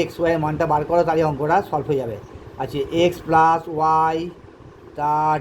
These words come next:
টু তার হোল স্কয়ার minus x minus y by two তার হোল স্কয়ার, কারণ তোমাদের ফর্মুলা শিখে দিয়েছি, এখন স্যাটাসাট ফর্মুলা ফেলে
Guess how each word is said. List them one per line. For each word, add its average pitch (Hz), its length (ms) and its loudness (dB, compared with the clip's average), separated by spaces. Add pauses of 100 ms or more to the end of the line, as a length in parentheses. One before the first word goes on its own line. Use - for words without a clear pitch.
টু 180 80 -6 (120)
তার 165 200 2
হোল 151 100 0 (100)
স্কয়ার 160 440 2 (640)
minus 160 680 2 (640)
x - 20 -8 (200)
minus 156 560 0 (560)
y 156 40 0 (260)
by 143 280 4 (260)
two 147 220 -8
তার 147 220 2
হোল 143 180 -2
স্কয়ার, 143 260 -4
কারণ 147 200 2
তোমাদের 156 300 2
ফর্মুলা 151 340 0
শিখে 165 200 0
দিয়েছি, 165 220 0 (400)
এখন 127 140 -2 (100)
স্যাটাসাট 160 480 2
ফর্মুলা 160 320 -2
ফেলে 156 140 -2